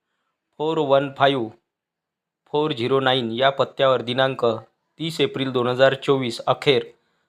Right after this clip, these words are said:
स्वतःचे हस्ताक्षरातील अर्ज पाठवावा.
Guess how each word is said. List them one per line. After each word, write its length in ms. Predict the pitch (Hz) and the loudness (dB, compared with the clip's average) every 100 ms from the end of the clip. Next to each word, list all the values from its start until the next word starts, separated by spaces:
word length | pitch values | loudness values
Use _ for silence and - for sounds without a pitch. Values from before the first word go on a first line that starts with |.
| _ _ | _ _
स्वतःचे 720 | - 131 - 147 151 120 107 - _ _ _ _ _ _ _ | -6 -4 2 2 4 -2 -2 -12 _ _ _ _ _ _ _
हस्ताक्षरातील 1000 | 127 - - 151 - 151 135 135 131 113 | -8 -6 -2 -2 2 4 4 2 -4 -2
अर्ज 320 | - 127 123 139 135 - | 0 0 2 0 0 -6
पाठवावा. 500 | 110 - 120 107 | -6 2 2 2